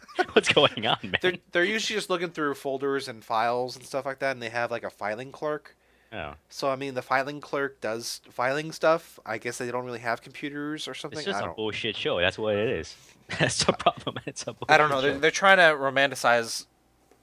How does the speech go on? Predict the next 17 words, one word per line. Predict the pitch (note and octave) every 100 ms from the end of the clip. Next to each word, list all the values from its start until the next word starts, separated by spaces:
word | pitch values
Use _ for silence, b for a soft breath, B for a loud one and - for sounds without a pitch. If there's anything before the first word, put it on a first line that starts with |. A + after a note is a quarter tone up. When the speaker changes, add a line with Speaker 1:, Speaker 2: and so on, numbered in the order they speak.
| _ -
Speaker 1:
lack | A#2 C3+ -
of | -
technology | B2 B2 A#2 A#2+ B2+
for | - C3
some | C3+ C3
reason, | B2+ C#3+ C#3+ - - _
which | A2+ - -
doesn't | A#2 A#2
really | A2 A2 G#2 G2 -
work | A2 -
because | - - G#2 - -
lack | G#2 G#2+
of | -
technology | - G2 G2+ G2
just | F#2 - - _
kinda | G2 F2+ -
sucks. | - G2 -